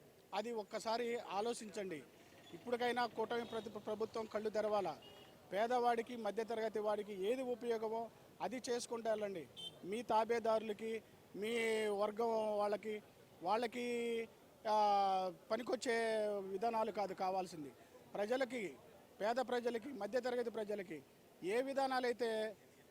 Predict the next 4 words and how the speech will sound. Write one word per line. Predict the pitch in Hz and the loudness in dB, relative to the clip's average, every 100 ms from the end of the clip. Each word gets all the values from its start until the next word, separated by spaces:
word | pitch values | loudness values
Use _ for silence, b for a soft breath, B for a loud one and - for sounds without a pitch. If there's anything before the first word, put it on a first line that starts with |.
| - 160 | -12 2
బాగుంటాయో | 214 233 233 208 202 220 196 - - | 4 4 2 0 0 -2 -6 -12 -2
అవి | 202 269 | 0 4
అవలంబిస్తే | 247 240 247 226 - 240 294 - - - - | 4 4 0 -2 -4 -4 -4 -6 -20 -20 -6
బాగుంటుంది. | 208 226 208 160 131 | 0 2 2 -4 -12